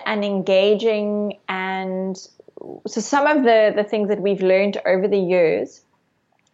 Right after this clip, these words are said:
through trial and error, through doing workshops and training, um, is that it really, it's great to have a theme for every lesson, and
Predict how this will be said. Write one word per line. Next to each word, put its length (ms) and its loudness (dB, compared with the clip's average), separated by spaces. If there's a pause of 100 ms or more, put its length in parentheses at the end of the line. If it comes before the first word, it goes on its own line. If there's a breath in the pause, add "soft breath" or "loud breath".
through 300 0
trial 440 0
and 100 -2
error, 500 0 (380 loud breath)
through 280 0
doing 340 2
workshops 560 -6
and 140 -6
training, 720 -4 (460 soft breath)
um, 460 -2 (880)
is 360 2
that 420 -4 (160)
it 100 -4
really, 600 2
it's 160 -10
great 500 -2
to 100 -12
have 320 -8 (200)
a 80 -8
theme 720 -6
for 160 -6
every 260 2
lesson, 560 -2 (960 soft breath)
and 640 -2